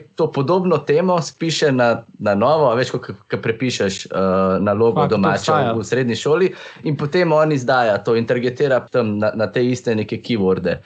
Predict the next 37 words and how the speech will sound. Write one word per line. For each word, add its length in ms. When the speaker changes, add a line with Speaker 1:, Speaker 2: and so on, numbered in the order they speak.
Speaker 1:
In 160
pač 240
model 480
tako 580
živi 320
od 160
tega. 380
A 80
ni 100
to 80
Speaker 2:
Fakt. 160
Speaker 1:
noro, 340
stari? 600
Speaker 2:
To 100
je 80
pa 120
čisto 260
noro. 340
Prvič 240
Speaker 1:
To 80
je 60
Speaker 2:
slišim. 320
Speaker 1:
kar 240
en 180
tak 360
nov 480
segment 580
tega 260
izdajanja 720
knjig, 320
ki 100
je 80
tako, 240
v 120
bistvu 340
to, 180
em, 360